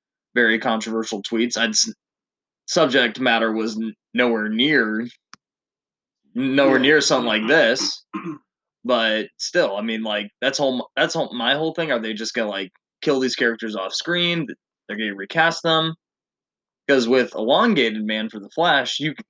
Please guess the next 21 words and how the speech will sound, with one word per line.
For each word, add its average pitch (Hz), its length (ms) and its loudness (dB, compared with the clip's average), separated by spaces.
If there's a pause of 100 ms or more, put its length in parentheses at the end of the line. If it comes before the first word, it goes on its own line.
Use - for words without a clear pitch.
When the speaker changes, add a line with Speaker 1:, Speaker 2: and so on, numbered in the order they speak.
Speaker 1:
they 156 80 2
could, 139 180 -2 (200)
they 151 80 2
could 139 120 -4
do 120 120 0
that 101 280 -2
very 120 360 0
easily. 78 500 -12 (1120)
Speaker 2:
Yeah. 101 260 -8
Speaker 1:
'Cause 147 220 2
his 160 200 2
powers 143 520 4
also 120 300 2
allow 113 320 4
him 113 380 -2
to 110 480 2 (120)
morph, 123 440 2 (760)
morph 139 300 2
into 113 160 2
other 107 160 -6
people. 104 500 -6